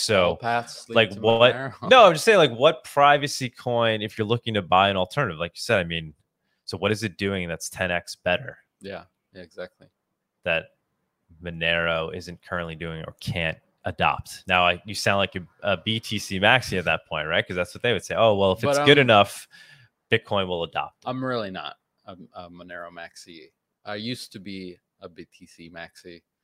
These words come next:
Speaker 1: Um, but I, I can't be a maximalist of anything anymore except for, for freedom and using the correct tools to achieve those goals.
Speaker 2: Yeah.
Speaker 1: And at
Speaker 2: I
Speaker 1: the
Speaker 2: like to
Speaker 1: moment,
Speaker 2: s-,
Speaker 1: that's Monero.
Speaker 2: yeah, yeah. I'm the, I, that's exactly how I like to describe myself too, but I'm also honest with myself. I'm realizing,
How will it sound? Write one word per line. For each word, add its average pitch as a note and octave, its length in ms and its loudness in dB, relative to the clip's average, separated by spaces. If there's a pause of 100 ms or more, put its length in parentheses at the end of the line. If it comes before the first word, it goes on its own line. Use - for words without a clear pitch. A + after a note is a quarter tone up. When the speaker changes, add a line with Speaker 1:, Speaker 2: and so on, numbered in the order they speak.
(680)
Speaker 1:
Um, F2 600 -18 (720)
but G2+ 420 -8
I, G2+ 260 -8
I F#2 40 -12
can't G#2 280 -12
be G2 100 -12
a F#2+ 40 -12
maximalist F#2+ 640 -14
of F2+ 100 -12
anything F2+ 380 -14
anymore F2+ 420 -12
except F2 360 -16
for, F#2 140 -20 (160)
for F2+ 240 -16
freedom A2+ 640 -10 (260)
and F2+ 360 -18
using F#2+ 540 -14
the F2+ 80 -18
correct - 480 -10
tools G2 400 -14 (120)
to F#2 60 -16
achieve F#2 440 -14 (140)
those F#2 220 -12
goals. F#2 420 -10 (140)
Speaker 2:
Yeah. F#2+ 300 0 (440)
Speaker 1:
And G2 220 -14
at A#2 60 4
Speaker 2:
I C#3+ 60 8
Speaker 1:
the B2+ 80 2
Speaker 2:
like C3+ 180 8
to - 40 -2
Speaker 1:
moment, C3+ 120 0
Speaker 2:
s-, - 60 -2
Speaker 1:
that's A2 220 -2
Monero. F#2 360 -12
Speaker 2:
yeah, A#2+ 220 8
yeah. F2 320 4
I'm G#2 120 -2
the, A#2+ 160 6
I, G#2+ 140 6
that's A2 280 2
exactly F#2 600 0
how E2+ 220 2
I D#2+ 120 2
like F2 220 0
to F#2 100 -14
describe F#2 420 0
myself F2 380 -4
too, C#3 200 2
but A2+ 120 4
I'm F#2+ 100 0
also A2+ 280 4
honest F#2+ 480 2
with B2 160 -6
myself. C3 480 4
I'm A2 140 -2
realizing, A2+ 760 6